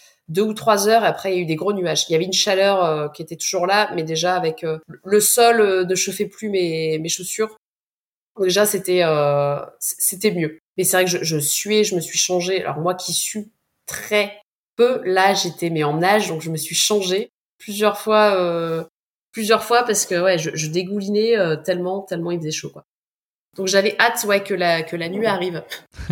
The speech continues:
Speaker 2: Et donc l'après-midi, elle se passe idéalement, enfin idéalement pour toi. T'imprimes un, un tempo soutenu, t'es en avance sur les temps intermédiaires prévus. Est-ce que tu peux, voilà, nous parler de ces,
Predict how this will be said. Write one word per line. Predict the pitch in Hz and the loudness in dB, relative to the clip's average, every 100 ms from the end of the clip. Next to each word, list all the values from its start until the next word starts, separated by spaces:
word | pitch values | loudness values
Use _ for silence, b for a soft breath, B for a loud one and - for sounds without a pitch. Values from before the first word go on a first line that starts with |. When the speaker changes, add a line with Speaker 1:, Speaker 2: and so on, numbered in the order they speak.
| - - - - B B 139 B B | -4 -4 -8 -8 B B -20 B B
Speaker 2:
Et | 139 | 2
donc | 120 131 | 2 4
l'après-midi, | 123 - 139 135 | 2 4 4 6
elle | 156 | 4
se | 127 | 4
passe | 123 123 139 | 2 2 2
idéalement, | 120 127 123 127 123 120 123 | 4 6 6 6 6 4 -2
enfin | - 110 | -2 0
idéalement | 117 123 120 135 | 2 4 4 2
pour | 120 | 2
toi. | - 151 | 2 4
T'imprimes | 139 - 127 | 4 2 2
un, | 117 - | 2 2
un | 131 123 | 0 4
tempo | 127 113 127 | 4 4 2
soutenu, | 135 - 131 147 | 0 0 2 2
t'es | 127 | 2
en | |
avance | 113 120 | 0 -2
sur | - 110 | -2 -4
les | 110 | 0
temps | 120 | 2
intermédiaires | 117 117 113 117 | 2 4 4 4
prévus. | - - 117 170 | 2 0 2 4
Est-ce | 175 - | 2 0
que | 123 | -6
tu | - | -6
peux, | 127 117 117 110 | -4 0 0 2
voilà, | 117 123 | 4 4
nous | 117 | 4
parler | 110 120 | 2 2
de | - | 0
ces, | 113 | -4